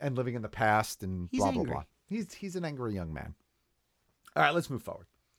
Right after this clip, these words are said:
Speaker 1: Um, Us sets a box office record for original horror film with a seventy million dollar, was that the domestic? Yeah, domestic overseas. Um, and what, thirty-eight million?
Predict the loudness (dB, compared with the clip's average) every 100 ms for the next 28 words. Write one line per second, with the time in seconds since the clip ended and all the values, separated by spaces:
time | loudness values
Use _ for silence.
0 | _ _ _ _ _ _ _ _ _ _
1 | -8 4 6 6 4 0 2 4 4 2
2 | 4 4 6 4 4 0 0 -2 0 -2
3 | 2 2 4 2 2 0 2 -2 0 2
4 | 4 4 0 2 2 2 0 -4 0 0
5 | 0 0 0 0 -2 0 2 4 4 4
6 | 2 2 0 0 0 -2 0 -2 -2 -6
7 | -8 -4 -2 0 2 2 0 -6 -6 -4
8 | -2 -4 -8 -10 -8 -10 -12 _ _ _
9 | _ -4 0 0 0 -2 -6 -12 _ _
10 | _ _ _ -10 -8 -8 -8 -4 -2 -2
11 | -4 -4 -4 -2 -2 -2 -4 -6